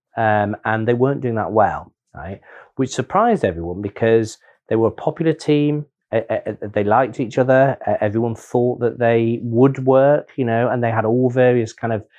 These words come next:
you know, the skills, their experience, the, the, the level of their intellect, the, um, the creativity was all, was all pretty high, right? It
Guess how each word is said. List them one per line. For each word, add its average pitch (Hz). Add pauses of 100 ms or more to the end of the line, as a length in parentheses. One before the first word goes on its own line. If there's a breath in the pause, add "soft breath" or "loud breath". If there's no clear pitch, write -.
(500 loud breath)
you 127
know, 117
the 117
skills, 127
their 110
experience, 123
the, 95
the, 101
the -
level 110
of 110
their 110
intellect, 120
the, 101 (140)
um, 101
the 98
creativity 113
was 110
all, 113
was 127
all 135
pretty 123
high, 139
right? 123
It 98